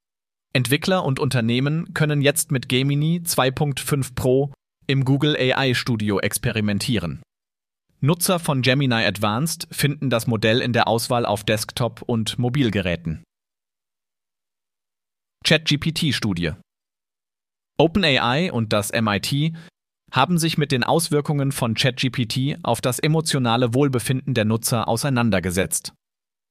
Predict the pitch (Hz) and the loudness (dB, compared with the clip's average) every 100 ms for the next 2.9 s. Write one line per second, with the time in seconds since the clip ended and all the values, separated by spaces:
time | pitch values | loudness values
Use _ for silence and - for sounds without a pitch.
0 | _ _ - 127 190 - 170 127 156 190 | _ _ 0 2 2 4 2 4 2 2
1 | 165 165 143 127 131 127 135 127 131 117 | 2 0 0 0 0 2 2 2 2 2
2 | 110 113 110 117 110 123 110 120 | 2 2 4 2 2 0 0 0